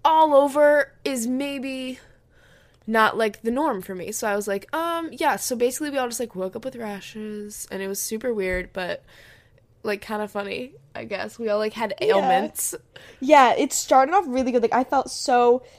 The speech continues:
Speaker 2: fresh and great, and, like,
Speaker 1: Oh, that's what I was
Speaker 2: I was,
Speaker 1: talking
Speaker 2: like,
Speaker 1: about,
Speaker 2: on
Speaker 1: the
Speaker 2: my, like,
Speaker 1: waterfall day.
Speaker 2: disconnect-, I was, like, disconnected from the internet. I was, like, on my vacation hot girl shit. And the beginning was really good.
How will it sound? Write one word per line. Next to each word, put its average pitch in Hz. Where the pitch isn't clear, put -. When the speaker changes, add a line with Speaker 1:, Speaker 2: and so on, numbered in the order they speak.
Speaker 2:
fresh 233
and 233
great, 214
and, 220
like, 180
Speaker 1:
Oh, 294
that's 294
what 277
I 285
was 285
Speaker 2:
I -
was, 339
Speaker 1:
talking 349
Speaker 2:
like, -
Speaker 1:
about, 294
Speaker 2:
on 302
Speaker 1:
the -
Speaker 2:
my, 302
like, 269
Speaker 1:
waterfall 226
day. 185
Speaker 2:
disconnect-, 233
I 240
was, 240
like, 214
disconnected 233
from 208
the -
internet. 302
I 220
was, 220
like, 196
on 233
my 226
vacation 277
hot 240
girl 247
shit. 226
And 220
the 214
beginning 277
was 240
really 220
good. 196